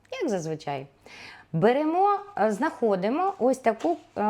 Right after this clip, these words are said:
крафтову або будь-яку формочку, е, яка придатна до, е,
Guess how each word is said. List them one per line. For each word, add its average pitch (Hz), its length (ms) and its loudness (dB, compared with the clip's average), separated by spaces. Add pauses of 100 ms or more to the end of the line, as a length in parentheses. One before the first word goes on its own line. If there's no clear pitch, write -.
(220)
крафтову 247 720 2
або 202 220 2
будь-яку 208 520 0
формочку, 196 920 0 (440)
е, 190 260 2
яка 202 580 2
придатна 226 680 0
до, 208 440 0
е, 233 160 0